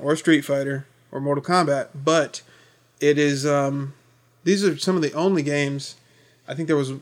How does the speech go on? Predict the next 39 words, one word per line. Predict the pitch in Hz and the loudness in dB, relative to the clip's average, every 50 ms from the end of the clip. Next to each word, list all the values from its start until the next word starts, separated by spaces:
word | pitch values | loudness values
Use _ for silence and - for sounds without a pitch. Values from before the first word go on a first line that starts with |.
| - _ - | -16 _ -12
there | 151 147 | -8 -6
was | 143 139 | -4 -2
another | 135 135 143 151 170 180 175 175 151 | -2 -2 0 0 0 0 0 0 0
one, | 139 135 135 135 135 | -2 -2 -4 -6 -6
but, | 143 139 131 - _ _ _ _ _ _ _ _ _ _ _ - | -6 -6 -8 -10 _ _ _ _ _ _ _ _ _ _ _ -14
um, | 147 139 131 135 131 127 - | -12 -12 -12 -12 -14 -14 -10
I | 151 | -6
mean, | 151 151 | -4 -2
there | 151 151 | 0 0
was | 151 139 147 | 0 2 0
a, | 147 143 | 0 0
there | 139 151 147 147 | -2 -4 -2 -2
were, | 147 143 147 135 | -2 -2 -4 -6
the | 120 139 143 147 143 | -8 -4 -2 -2 -2
same | 139 - - 190 190 196 190 | 0 0 0 0 2 2 0
developers | 165 147 156 156 151 151 147 - 147 143 139 139 - - _ _ - - - _ _ _ _ - 143 | 0 0 0 0 0 -2 -2 -2 -2 -2 -2 -4 -8 -14 _ _ -20 -20 -20 _ _ _ _ -10 -6
did | 135 156 147 143 143 143 139 143 147 143 139 - _ _ _ _ - | 0 2 4 6 6 4 2 0 -4 -4 -6 -14 _ _ _ _ -6
this | 160 151 143 156 | -4 -2 0 0
other | 143 135 143 | 0 0 2
game | 135 143 139 131 | 0 0 0 -2
for | - 143 | -2 -6
the | 135 | -6
Xbox. | - 139 135 131 - - 139 131 127 131 - - - - - | -6 -6 -6 -6 -4 -4 -4 -4 -6 -8 -14 -16 -16 -12 -10
I'm | 135 135 | -8 -6
not | 139 139 135 | -6 -6 -6
gonna | 135 139 135 | -6 -8 -6
talk | - 143 127 123 - | -4 -4 -6 -6 -6
about | 127 127 123 127 | -8 -6 -6 -6
it, | 123 - _ _ _ _ _ _ _ _ _ _ _ _ - | -6 -10 _ _ _ _ _ _ _ _ _ _ _ _ -6
but, | - 139 139 131 139 | 0 2 2 2 2
um, | 135 131 127 131 131 - _ _ _ _ _ _ _ _ _ _ _ _ _ _ _ _ _ _ _ - | -2 -6 -8 -12 -16 -18 _ _ _ _ _ _ _ _ _ _ _ _ _ _ _ _ _ _ _ -4
it | 147 151 - - | -4 -4 -4 -4
was, | 143 143 139 139 139 139 139 143 143 139 135 - - - - - - - _ _ _ _ _ _ _ _ _ _ _ _ _ _ _ _ _ _ _ _ _ _ _ - | -6 -4 -2 0 0 0 0 -2 -2 -2 -4 -4 -4 -4 -6 -8 -12 -16 _ _ _ _ _ _ _ _ _ _ _ _ _ _ _ _ _ _ _ _ _ _ _ -4
it | 170 160 | -2 2
had | 175 185 180 | 4 4 4
a | 165 | 4
realistic | 143 143 170 196 196 175 175 175 170 - - 147 143 | 4 2 4 4 4 4 2 0 0 -2 -4 -4 0
damage | 151 156 147 143 143 135 143 | 2 2 2 2 0 -4 -6
model | 139 131 117 110 - - | -8 -8 -8 -10 -14 -18